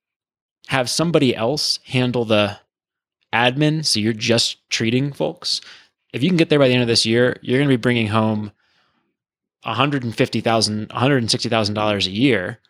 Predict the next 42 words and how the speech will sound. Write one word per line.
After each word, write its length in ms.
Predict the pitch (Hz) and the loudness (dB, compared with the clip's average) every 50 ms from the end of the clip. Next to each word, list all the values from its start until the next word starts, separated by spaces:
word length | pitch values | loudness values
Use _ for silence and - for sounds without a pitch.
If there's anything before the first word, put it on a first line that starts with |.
| _ _ _ _ _ _ _ _ _ _ - | _ _ _ _ _ _ _ _ _ _ -6
That's 140 | 113 107 - | -4 -2 -2
a 40 | 107 | -2
tall 300 | - - 123 117 117 117 | -2 0 2 2 4 4
order. 520 | 113 110 107 104 117 131 139 135 127 143 _ - | 4 4 4 2 2 0 0 -4 -10 -16 _ -2
That's 200 | 123 123 - 123 | -2 0 0 0
a 40 | |
great 300 | 107 110 120 123 120 - | 0 2 2 2 2 0
project 520 | - - 120 113 113 101 104 104 98 - - | -2 0 0 0 0 0 -2 -4 -4 -6 -8
for 120 | - 107 | -6 -4
this 200 | 98 98 95 - | -2 -2 -2 0
year, 180 | 110 110 113 - | 0 -2 -2 -2
and 120 | - 127 123 | -2 -2 -2
you're 100 | 127 120 | 0 0
not 320 | 120 123 131 151 131 - | 0 0 -2 -2 -2 -4
that 220 | - 123 - - - | -4 -4 -4 -6 -8
far 240 | - - 131 113 101 | -4 -2 0 0 2
away 200 | 101 107 131 139 | 2 2 2 0
from 200 | - - - - | 0 -6 -12 -18
it. 60 | - _ | -8 _
That's, 300 | 120 117 - - - - - - - - _ _ | -4 -2 -2 -4 -6 -8 -12 -20 -20 -20 _ _
that's 160 | - 127 139 | -2 0 2
almo-, 140 | 135 147 - | 2 2 2
that's 300 | 127 123 117 - - - - - - _ _ - _ - | 0 0 0 0 -4 -6 -8 -14 -20 _ _ -20 _ 0
less 260 | 123 127 151 - - | 2 2 4 2 2
than 140 | 139 123 110 | 0 2 2
doubling 460 | 110 120 120 127 120 113 107 104 101 | 2 2 4 4 2 2 2 2 0
your 120 | 101 98 | -2 -4
current 380 | - - - 131 127 110 - - | -6 -4 -2 0 0 0 -2 -2
patient 380 | - 120 131 - - - - | -2 0 0 0 -2 -2 -6
load, 320 | 95 95 92 87 87 110 - _ _ _ _ _ _ _ _ _ _ | -8 -8 -8 -8 -10 -10 -14 _ _ _ _ _ _ _ _ _ _
and 100 | 135 120 | 0 2
I 40 | 113 | 2
think 120 | 123 110 | 2 0
it's 80 | 98 - | 2 4
very 200 | 123 123 117 107 | 4 4 4 4
achievable 420 | 92 - - 113 104 95 98 92 | 2 0 0 0 0 0 -2 -4
if 100 | 87 - | -4 -4
you 60 | 104 | -4
make 140 | 101 101 92 | -4 -4 -2
the 80 | 104 98 | -2 -2
right 140 | 98 90 | -2 -2
connections, 680 | - 104 104 98 95 - - 95 92 90 90 - - - | -4 -4 -4 -4 -2 -2 -2 -2 -2 -4 -2 -2 -2 -2